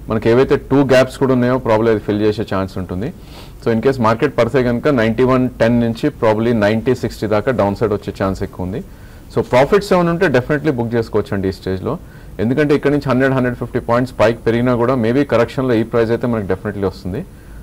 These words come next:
లేదంటే కనుక షార్ట్ term traders ఎవరైతే ఫ్రెష్గా enter అయి ఉన్నారో last couple of days-లో, trailing స్టాప్లో position long run చేసుకోవచ్చు.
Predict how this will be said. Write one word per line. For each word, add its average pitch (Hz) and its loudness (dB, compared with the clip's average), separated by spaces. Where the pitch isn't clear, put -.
లేదంటే 127 4
కనుక 131 2
షార్ట్ - 0
term 151 2
traders 135 2
ఎవరైతే 123 2
ఫ్రెష్గా 123 2
enter 117 0
అయి 117 4
ఉన్నారో 113 2
last 110 0
couple 104 0
of 92 -6
days-లో, 117 -6
trailing 131 2
స్టాప్లో 127 -2
position 127 -4
long 98 0
run 80 -4
చేసుకోవచ్చు. - -16